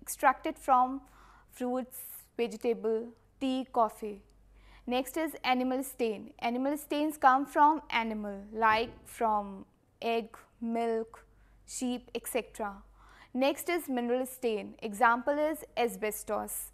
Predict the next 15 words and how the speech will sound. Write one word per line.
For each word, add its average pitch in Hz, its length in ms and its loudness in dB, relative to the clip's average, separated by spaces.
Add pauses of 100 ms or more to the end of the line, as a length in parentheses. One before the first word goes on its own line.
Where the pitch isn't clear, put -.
(300)
It's - 280 -8
a 254 200 2
rock 226 360 6
kind 254 220 4
of 277 100 -4
a 262 60 -8
material 233 460 0
available 214 380 -2
in 220 100 -4
the 220 80 -2
market. - 520 -8 (460)
Next 254 340 -2
is 320 220 -2
grease 240 400 -4
stain. 202 440 -4